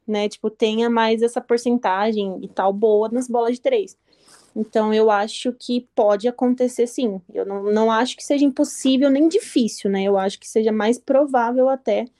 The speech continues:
de acontecer essa parada de quando ele já tiver firmado, assim, que não vai demorar muito também pra ele já ser, tipo, se sentir à vontade,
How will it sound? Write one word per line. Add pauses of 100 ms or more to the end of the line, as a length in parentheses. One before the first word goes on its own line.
(400)
de
acontecer
essa
parada
de (640)
quando
ele
já
tiver
firmado,
assim, (480)
que
não
vai
demorar
muito
também
pra
ele
já
ser,
tipo,
se
sentir
à
vontade,